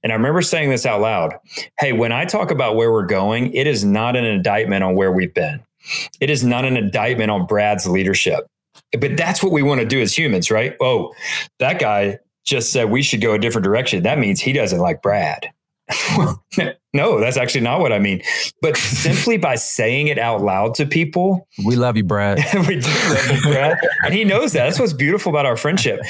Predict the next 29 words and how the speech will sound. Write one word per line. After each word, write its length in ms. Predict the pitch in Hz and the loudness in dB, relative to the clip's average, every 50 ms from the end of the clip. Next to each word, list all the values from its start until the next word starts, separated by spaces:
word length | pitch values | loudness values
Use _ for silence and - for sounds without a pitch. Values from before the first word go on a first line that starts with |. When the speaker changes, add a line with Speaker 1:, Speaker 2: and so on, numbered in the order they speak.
| - - - - _ | -6 -6 -6 -6 _
Speaker 1:
I 80 | - - | -4 -2
bet 160 | 180 285 233 220 | 0 0 0 2
you 100 | 185 165 143 | 0 0 0
for, 160 | - - - - - | -2 -4 -4 -4 -4
for 140 | - - 160 | -2 0 0
the, 120 | 139 - | 0 0
and 160 | - 127 131 | 0 0 2
he 100 | 143 175 185 | 2 2 2
and 60 | 175 | 0
I 20 | 147 | -2
have 100 | 120 - | -2 -2
talked 220 | - 127 120 107 | -2 -2 -2 0
about 160 | 117 117 113 | 0 0 0
this 160 | 107 110 104 | 0 0 -2
publicly 460 | - - - 120 110 113 107 - 113 101 | -2 -2 -2 0 0 0 0 0 2 2
multiple 360 | 101 113 123 123 - 120 101 | 2 2 2 0 0 -2 0
times. 400 | - 117 123 117 101 90 - - _ _ - - - - 175 156 - | 0 0 0 0 0 -2 -4 -6 _ _ -18 -12 -6 -2 -2 -2 0
For 100 | - 165 | 0 0
the 80 | 160 160 | 0 0
first 300 | 147 190 196 196 190 - | 2 2 2 2 2 0
eighteen 380 | 185 185 170 - - 151 135 131 | 0 0 0 0 0 0 2 2
months, 300 | 143 156 170 160 - - | 0 0 0 -2 -4 -2
people 340 | - - 160 156 - 156 | -2 -2 0 0 0 0
wanted 440 | 120 101 98 107 117 131 143 139 117 | 0 0 0 0 0 0 0 0 0
there 140 | 107 113 113 | 0 0 2
to 80 | 104 101 | 2 2
be 140 | 104 110 | 0 0
a 60 | 101 92 | 0 0
story. 720 | - - - - 123 120 120 110 95 90 90 90 92 - | -2 -2 -2 0 0 2 2 2 2 0 -2 -4 -8 -16